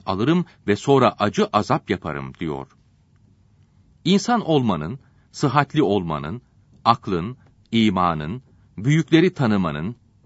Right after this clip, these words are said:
camide olmanın kıymeti, hepsi ayrı ayrı şükrü gerektiren nimetlerdir. Cami Allahü Teala'nın evidir. İnsan evine sevdiğini ve tanıdığını davet eder. Cenab-ı Hak sevdiğini mescide çağırıyor,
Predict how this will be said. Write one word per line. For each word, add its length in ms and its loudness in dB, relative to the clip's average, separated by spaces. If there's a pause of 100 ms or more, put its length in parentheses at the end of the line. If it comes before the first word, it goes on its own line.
(120)
camide 480 4
olmanın 440 0
kıymeti, 600 -2 (500)
hepsi 460 -2 (300)
ayrı 320 4
ayrı 360 0
şükrü 380 -2
gerektiren 560 0
nimetlerdir. 760 -6 (920)
Cami 500 4
Allahü 360 2
Teala'nın 500 0
evidir. 480 -2 (800)
İnsan 560 2
evine 340 2
sevdiğini 560 0
ve 140 0
tanıdığını 500 0
davet 320 -2
eder. 260 -8 (840)
Cenab-ı 380 4
Hak 200 -2
sevdiğini 500 0
mescide 440 -2
çağırıyor, 580 -4